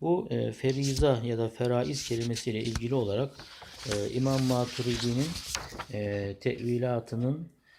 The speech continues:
e, Nisa suresinin on birinci ayetinin açıklamasında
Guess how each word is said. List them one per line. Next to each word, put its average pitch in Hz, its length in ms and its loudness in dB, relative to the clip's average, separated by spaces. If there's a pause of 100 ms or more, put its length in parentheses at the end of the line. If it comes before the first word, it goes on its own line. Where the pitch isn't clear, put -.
(160)
e, 107 640 -4
Nisa 131 480 0
suresinin 117 840 -2
on 139 320 0
birinci 110 400 -2
ayetinin 107 440 -6
açıklamasında 117 920 -6